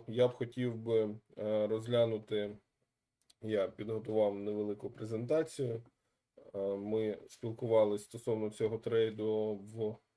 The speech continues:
е, там з хлопцями, які, е, зараз, е, знаходяться на навчанні.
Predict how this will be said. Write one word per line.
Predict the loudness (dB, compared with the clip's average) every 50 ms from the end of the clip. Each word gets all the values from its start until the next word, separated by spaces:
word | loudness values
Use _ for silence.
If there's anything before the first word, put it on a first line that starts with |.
| _ _ _ _ _ _ _ -20 -20 -20 -20 -20 -20 -20 -20 _ _ _ _ _ -20 -18 -12 -8
е, | -6 -6 -6
там | 0 0 0 2 2 -2 -6
з | -8 -10 -10 -12 -12
хлопцями, | -12 -4 0 2 2 2 0 -4 -4 -4 -2 -2 -2 -2 0 0 0 -2 -2 -6 -8
які, | -8 -8 -8 -8 _ _ -14 -8 -4 -4
е, | -4 -4 -4 -8 -16 _ _ _ _ _ _ _ _ -16 -12 -10 -8 -8 -8
зараз, | -8 -4 -2 0 2 2 0 -2 -4 -6 -16 -16 -16 -16
е, | -16 -16 -16 -16 -16 -16 -14 -14 -12 -14 -14 -14 -14 -12
знаходяться | -8 -8 -8 -6 -4 -4 -4 -4 -4 -6 -4 -6 -4 -4
на | -4 -4
навчанні. | -4 -6 -6 -8 -6 -6 -4 -4 -2 -2 -2 -2 -4 -6